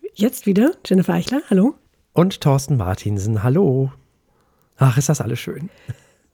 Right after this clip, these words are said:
Speaker 1: <laughs> Heute haben wir, es ist alles, es ist alles wie gewohnt,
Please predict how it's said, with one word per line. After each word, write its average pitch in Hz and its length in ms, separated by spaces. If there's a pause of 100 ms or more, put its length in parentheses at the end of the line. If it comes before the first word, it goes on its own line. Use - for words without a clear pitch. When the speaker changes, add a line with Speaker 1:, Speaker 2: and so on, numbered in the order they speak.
(640)
Speaker 1:
<laughs> 302 80 (1400)
Heute 262 320
haben 208 180
wir, 208 220
es - 160
ist - 180
alles, 170 300
es - 240
ist - 60
alles 196 280
wie 190 80
gewohnt, 175 420